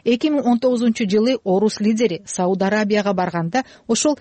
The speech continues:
сезимтал миссияны президенттин күзөт кызматынын адамдары жүргүзгөн. Путиндин заңы жана заарасы пакеттерге салынып, кийин атайын чемодан менен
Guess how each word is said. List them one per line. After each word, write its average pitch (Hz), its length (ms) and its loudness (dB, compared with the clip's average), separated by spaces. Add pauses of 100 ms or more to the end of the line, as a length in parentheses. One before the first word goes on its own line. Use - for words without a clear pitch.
(120)
сезимтал 262 680 2
миссияны 202 760 0
президенттин 208 680 0
күзөт 208 340 0
кызматынын 220 680 0
адамдары 170 540 -2
жүргүзгөн. 160 500 -2 (580)
Путиндин 208 640 2
заңы 185 480 -2
жана 165 220 -6
заарасы 170 560 -4
пакеттерге 170 640 -4
салынып, 180 520 0
кийин 180 400 0
атайын 202 440 2
чемодан 185 520 -2
менен 226 280 2